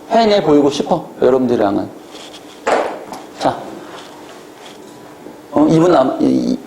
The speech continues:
이 분 동안 시간 표현에서는 종교 표현 안 한다 그랬어. 하지 마.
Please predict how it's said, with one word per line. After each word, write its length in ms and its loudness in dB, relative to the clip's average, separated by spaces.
이 40 4
분 180 4
동안 420 2
시간 480 2
표현에서는 720 4
종교 200 4
표현 140 4
안 280 4
한다 180 4
그랬어. 400 2
하지 260 0
마. 220 2